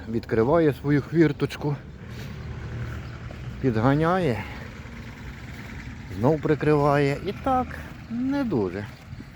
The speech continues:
багато. Ну, мішок буває півтора, а буває і два. Ну, як коли. В залежності, які дрова. Зате в хаті,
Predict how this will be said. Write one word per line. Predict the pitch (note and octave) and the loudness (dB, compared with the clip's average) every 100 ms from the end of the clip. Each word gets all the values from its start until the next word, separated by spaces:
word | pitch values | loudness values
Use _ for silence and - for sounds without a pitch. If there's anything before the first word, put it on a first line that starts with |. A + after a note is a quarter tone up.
| - - - - - - - - | -10 -10 -10 -14 -14 -14 -10 -2
багато. | A2 G#2 G#2+ C3+ | -2 0 0 0
Ну, | F3+ B3+ | 2 4
мішок | A#3 - B3 A#3 - - | 4 2 0 0 -2 -12
буває | B2+ C3 E3 G#3 E3+ | -8 -4 0 2 0
півтора, | B2+ C#3 A#2 - C3+ C#3+ F3+ G#3+ G#3 F3 - - - - - - - - - - - - - - | 0 -4 -4 -4 -4 0 2 4 2 -2 -12 -20 -20 -20 -20 -20 -20 -20 -20 -20 -20 -20 -20 -10
а | A2+ | -6
буває | G2 E2+ D#3+ E3+ | -2 0 2 0
і | |
два. | B2 F#2+ E2 D#2+ - - - - - _ _ _ - | 0 -2 -4 -8 -16 -18 -20 -20 -20 _ _ _ -4
Ну, | E3 | -2
як | B2+ C#3 - | 0 -2 -2
коли. | - A2 E2+ - - - - _ _ - - - _ _ _ - _ _ _ - | -4 -4 -4 -12 -18 -20 -20 _ _ -20 -20 -20 _ _ _ -20 _ _ _ -12
В | G2 | -4
залежності, | A2 D3+ B2 C3 B2+ B2 | 2 2 2 -2 -4 -4
які | B2 - | -4 -4
дрова. | A#2+ A#2 F#2+ F2 - - - - _ _ _ _ _ _ _ _ _ _ - _ _ _ _ _ _ _ _ _ - _ _ _ _ _ - - - _ - - - - - | -2 0 0 -4 -8 -12 -20 -20 _ _ _ _ _ _ _ _ _ _ -20 _ _ _ _ _ _ _ _ _ -20 _ _ _ _ _ -20 -20 -20 _ -20 -18 -16 -16 -8
Зате | A#2 C3+ F3+ | -4 0 2
в | D3+ | 0
хаті, | - D#3+ G3 F3+ | 2 2 2 -2